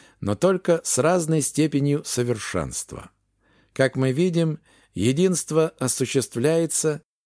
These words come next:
при созерцании одного единственного движения, движения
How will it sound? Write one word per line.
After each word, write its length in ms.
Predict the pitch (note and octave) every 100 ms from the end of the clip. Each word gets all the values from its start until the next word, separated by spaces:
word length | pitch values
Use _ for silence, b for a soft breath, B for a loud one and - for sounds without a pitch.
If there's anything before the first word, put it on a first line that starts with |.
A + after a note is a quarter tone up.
| _ _
при 140 | D3+ E3
созерцании 960 | E3 C#3+ D3+ C3+ - F3 F3 E3+ E3+ -
одного 460 | A#2 A#2 B2+ D#3+
единственного 960 | G3 C#3+ A#2 D3+ C3 - C3+ C3+ C3 B2+
движения, 760 | A#2 A#2+ A#2+ E3+ G#2+ C#2+ B1 _ _ _ _ -
движения 760 | E2 F#2 G#2 E3+ E3 D#3+ D#3